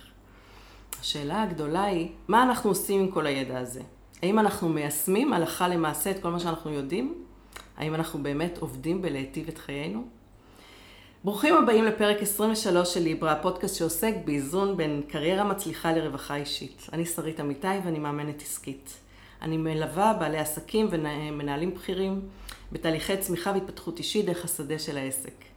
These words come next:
אני מאמינה שהצלחה מקצועית ועסקית חייבת ללכת יחד עם הקפדה על הרווחה האישית, אחרת להצלחה יש מחירים כבדים.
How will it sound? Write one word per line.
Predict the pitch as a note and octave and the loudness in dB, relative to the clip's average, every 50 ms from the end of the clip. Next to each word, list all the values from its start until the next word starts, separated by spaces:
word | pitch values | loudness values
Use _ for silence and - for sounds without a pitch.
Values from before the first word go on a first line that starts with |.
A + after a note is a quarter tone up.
| - - - - - - - - - - - - - - | -20 -20 -20 -20 -20 -20 -20 -20 -20 -20 -20 -16 -4 0
אני | G3+ A3+ A#3+ | 4 4 6
מאמינה | B3 A#3+ A#3+ A#3 A#3 B3+ C#4 C#4 | 6 6 6 8 8 8 8 6
שהצלחה | C4 A3+ G#3+ - G3 F#3+ - A3 G#3+ | 4 2 0 0 0 2 4 4 6
מקצועית | A3 G#3 G#3+ - - - - - A#3 C4 A#3+ F#3+ | 6 4 0 -2 -4 -4 -2 0 -2 -2 0 2
ועסקית | F#3 F3+ F3+ - - - A3 - | 2 2 2 0 0 -2 -2 -2
חייבת | - G#3+ G3+ G#3 - | 0 0 0 2 2
ללכת | G3+ F#3 F#3 F#3 - F#3+ F3+ - | 2 2 2 0 -2 -4 -2 0
יחד | G3 F#3+ F#3+ - F#3 | 0 0 0 0 0
עם | F3+ E3+ | 2 0
הקפדה | E3 E3+ - F3+ E3 D#3 F3 | 0 0 -2 -2 0 2 2
על | F3+ F#3 | 2 2
הרווחה | F3 E3 D#3+ D3+ D#3 - - E3 | 2 0 0 -2 -4 -4 -2 -2
האישית, | D#3+ D#3 - - - G#3+ G#3+ G#3+ | -2 -2 -2 -2 -2 -2 -2 -2
אחרת | F3 - - F#3 F#3 F3+ F3 | -6 -6 -4 -2 -2 0 2
להצלחה | E3 D#3+ D#3+ - D#3+ D#3 - - G3+ G#3 A3 | 0 2 2 0 -2 -4 -4 0 2 4 4
יש | G#3+ F3+ - - | 4 2 -2 -4
מחירים | D#3+ C#3+ - - D#3+ C#3+ D3 D3+ D3 | -8 -8 -8 -8 -6 -4 -4 -4 -4
כבדים. | - C#3+ C3 C3 - - A2+ | -8 -10 -10 -8 -8 -10 -10